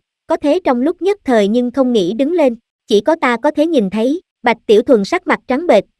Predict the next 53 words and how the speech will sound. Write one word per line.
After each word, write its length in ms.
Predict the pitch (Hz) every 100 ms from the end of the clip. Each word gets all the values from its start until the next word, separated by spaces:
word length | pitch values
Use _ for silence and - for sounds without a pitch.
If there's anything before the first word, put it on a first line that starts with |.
| _
cảm 180 | 196 220
thấy 200 | 269 330
có 140 | 320
chút 220 | 330 381 -
tê 140 | 277
dại 260 | 247 208 180
da 180 | 262 254
đầu, 300 | 220 196 180 _ _
đúng 180 | 233 277
lúc 200 | 381 381
này, 280 | 247 196 180 _ -
Bạch 200 | - 208
Hạo 220 | 214 180
thanh 220 | 190 247 240
âm 240 | 240 233
khẩn 240 | 226 180 254
trương 240 | 277 240
kia, 220 | 254 247 233 _ _
truyền 180 | 247 214
vào 200 | 214 196
trong 220 | 180 247
tâm 240 | 240 240 233
thần 200 | 240 196
Bạch 140 | 190 _
Tiểu 160 | 202 208
Thuần, 280 | 269 190 175 _ _
"Sư 240 | - 277 254
tôn, 340 | 254 240 226 - _
ta, 280 | 247 233 220 _ _
ta 180 | 254 240 233
cũng 180 | 196 277
nhìn 200 | 226 185
thấy, 320 | 214 262 370 _ -
lão 180 | 202 220
nhân 280 | 277 247
gia 140 | 240 226
ông 260 | 247 233
ta, 340 | 233 226 220 208 _ -
ngay 200 | 240 233
tại 180 | 196 175
thả 180 | 202 185
câu." 220 | 254 233 233 _ _ -
Sau 240 | 294 262
nửa 180 | 233 196
ngày, 320 | 277 208 190 _ _ -
Võ 140 | 202
Đạo 220 | 240 190
mang 220 | 202 247 247
theo 180 | 254
đáy 180 | 233 254
lòng 220 | 330 202
nghi 160 | 214 247
hoặc, 200 | 233